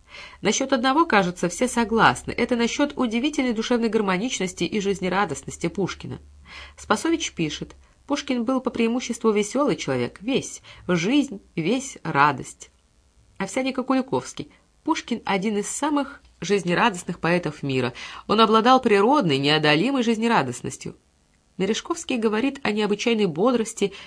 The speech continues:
ясности его духа, никогда не изменявшей ему жизнерадостности. «Пушкин самый светлый, самый жизнерадостный из новых гениев». И так дальше, без конца. Нет ничего ошибочнее такого взгляда на Пушкина.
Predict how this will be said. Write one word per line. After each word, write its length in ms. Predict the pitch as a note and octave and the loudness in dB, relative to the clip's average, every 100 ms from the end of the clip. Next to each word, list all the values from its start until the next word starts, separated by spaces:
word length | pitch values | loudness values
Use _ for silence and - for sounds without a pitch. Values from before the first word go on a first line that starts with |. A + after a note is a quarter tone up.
| - | -4
ясности 480 | F3+ C4 A#3 G3+ - | 0 2 0 -4 0
его 220 | F#3 D#3 | 2 2
духа, 400 | C#3+ B3+ D4+ G3 | 2 0 0 0
никогда 420 | F#3 F3 D#3+ A3 | 0 2 2 0
не 160 | C#4 A#3+ | 2 2
изменявшей 540 | G3+ F3+ G3+ A3 G3+ | 2 2 2 0 0
ему 160 | F#3 F3 | 0 2
жизнерадостности. 920 | F3+ E3 D3 C#3+ C3+ - - - - - _ _ _ - | 0 0 2 2 0 -12 -14 -12 -14 -16 _ _ _ -8
«Пушкин 300 | C4 - A#3+ | -8 -6 -2
самый 260 | B3+ A#3 | 0 0
светлый, 460 | - G#3 C#4 D#3+ D3 | 0 0 0 0 -2
самый 260 | A3+ A#3 | 0 2
жизнерадостный 840 | G#3+ G#3 F3 A3+ B3+ A3+ G#3 G#3+ G#3 - | 2 2 2 2 2 0 0 0 0 -4
из 160 | F3 D#3+ | 0 2
новых 320 | D#3 D3+ D3 | 2 2 2
гениев». 480 | B2 C3+ B2 B2 - - - - | 2 2 2 0 -2 -16 -20 -8
И 100 | D#4+ | -4
так 280 | D#4+ B3 F3 | 0 0 0
дальше, 560 | C#3+ D3+ D3 - D3+ F3 | 2 2 0 -2 -4 -4
без 180 | B3+ - | -6 -4
конца. 520 | D3 B2+ - A#2+ B2 _ _ _ _ _ _ _ _ - | -6 -6 -6 -6 -6 _ _ _ _ _ _ _ _ -4
Нет 240 | C4+ D4 | -2 0
ничего 380 | C4+ C4+ C4+ D4 | -4 -4 -2 0
ошибочнее 600 | C4+ - B3+ G3+ - C#3 | 0 0 -2 -2 0 -2
такого 300 | D#3+ E3 E3 | 0 2 2
взгляда 380 | F3+ F3 D#3 D3 | 2 2 2 0
на 100 | F#3 | -2
Пушкина. 460 | F#3 - - A2 | -4 -6 -8 -10